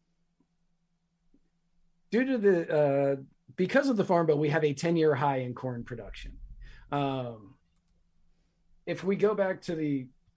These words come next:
former chart, we're at fifteen point one billion bushels. If we go back to the for-, former chart, uh,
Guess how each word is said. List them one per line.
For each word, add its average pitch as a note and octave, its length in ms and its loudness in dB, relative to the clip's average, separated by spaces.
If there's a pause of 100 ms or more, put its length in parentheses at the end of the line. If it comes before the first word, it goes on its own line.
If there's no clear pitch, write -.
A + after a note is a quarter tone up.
(100)
former F3+ 440 -4
chart, F#3+ 400 -8 (100)
we're D#3 180 4
at - 100 -2
fifteen A3 380 2
point F#3+ 300 -4
one D#3+ 280 -4
billion G3 840 0
bushels. E3 540 -8 (920)
If D#3+ 120 -4
we E3 80 -2
go G3+ 180 2
back F#3+ 180 0
to F3 80 -4
the D3 120 -2
for-, G3 340 -6 (140)
former F#3 340 -4
chart, C3 440 -6 (520)
uh, C3+ 320 -2